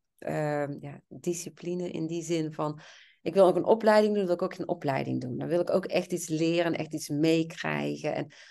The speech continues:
dat was het helemaal. Maar het was ook heel erg dat je, je wordt gesterkt in het vertrouwen van je intuïtie te volgen en, eh, dit past bij jou, dit voel jij, dit kan jij. En dat dat zo erg werd versterkt.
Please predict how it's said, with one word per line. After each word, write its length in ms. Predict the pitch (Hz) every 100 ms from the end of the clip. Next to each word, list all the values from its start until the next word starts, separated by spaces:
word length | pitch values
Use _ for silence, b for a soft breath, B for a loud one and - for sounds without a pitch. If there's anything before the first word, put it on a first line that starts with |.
| B
dat 200 | 196 208
was 160 | 202 170
het 100 | 170
helemaal. 600 | 180 165 143 143 180 277
Maar 460 | - - - -
het 40 | 160
was 140 | 180
ook 120 | 180
heel 300 | 175 233 - -
erg 260 | 202 196 185
dat 180 | 170
je, 240 | - 160 165
je 200 | - 151
wordt 200 | 170 170
gesterkt 500 | - 160 - 196 185
in 160 | - 170
het 120 | 165
vertrouwen 800 | - - - 202 220 202 165 151
van 320 | 151 160 151 B B B B B _ _ _ _
je 180 | 165 185
intuïtie 560 | 190 185 196 220 214
te 120 | 214
volgen 880 | - 175 175 175 175 175 170 170 175
en, 480 | - 151 147 147 - -
eh, 460 | 151 147 147 147 151 _ _ -
dit 260 | 160 160 -
past 300 | 185 185 -
bij 160 | 156
jou, 280 | 151 143 143
dit 180 | 151 147
voel 400 | - 190 196 190
jij, 500 | 165 151 147 147 147
dit 240 | 147 143 -
kan 320 | 196 202 185
jij. 500 | 170 160 151 151 156
En 120 | 143 B B B
dat 120 | 165
dat 180 | 175 170
zo 180 | 208 208
erg 160 | 185
werd 160 | 180 170
versterkt. 760 | - - - 180 208 226 -